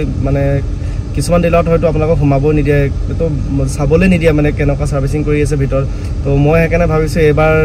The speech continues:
direct, উম, এটা এনেকুৱা জেগাত যাম, য'ত নেকি আপুনি গোটেই কামখিনি চাই থাকিব পাৰিব। আৰু ক'ত যাম মই দেখুৱাম আপোনালোকক, ভিডিঅ'টো চাব লাগিব লাষ্টলৈকে। আৰু ডিলাৰতকৈ য-, যথেষ্টখিনি কম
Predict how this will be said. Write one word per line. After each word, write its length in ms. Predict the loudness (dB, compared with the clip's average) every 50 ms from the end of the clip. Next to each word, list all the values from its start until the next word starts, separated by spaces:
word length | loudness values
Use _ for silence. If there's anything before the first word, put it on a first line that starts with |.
| 0 0
direct, 320 | 2 2 2 0 0 -2 -4 -4 -4
উম, 380 | -2 -2 -2 0 0 0 0 -2 -2
এটা 200 | -4 -4 -4 -2 -2 -4 -4 -6 -6 -6 -6 -6 -2
এনেকুৱা 260 | -2 -2 0 2 2 2
জেগাত 260 | 2 2 2 0 0
যাম, 200 | 2 0 0 0 0 -2 -2 -4 -4 -4
য'ত 180 | 0 0 0 0
নেকি 160 | 0 0 0 0
আপুনি 220 | 0 0 -2 -2 -2
গোটেই 280 | -2 -2 -2 -2 -2
কামখিনি 360 | -2 -2 -2 -2 0 -2 -2 -2
চাই 220 | -2 -2 0 0
থাকিব 180 | 0 0 0 0 0
পাৰিব। 260 | 0 0 0 0 0 0 -2 -2 -4 -6 -6 -6 -6 -6 -4
আৰু 220 | 0 2 2 4 4 2
ক'ত 220 | 2 0 0 0 2
যাম 140 | 2 2 2
মই 100 | 4 2 2
দেখুৱাম 280 | 0 -2 -2 0 0 2
আপোনালোকক, 280 | 2 2 0 -2 -2 -2
ভিডিঅ'টো 260 | 0 0 0 -2 -2
চাব 180 | -2 -2 -2 0
লাগিব 180 | 0 0 0 0
লাষ্টলৈকে। 500 | -2 -2 -2 -2 -2 -2 -2 -2 -2 -2 -4 -4 -4 -6 -6 -4 -2
আৰু 220 | 0 2 4 4 4 4 2
ডিলাৰতকৈ 580 | 2 2 2 4 4 2 2 2 0 2 2 2 2 2
য-, 180 | 2 0 0 0
যথেষ্টখিনি 560 | 0 -2 -2 -2 -2 -2 -2 0 0 0 0
কম 180 | 2 0 -2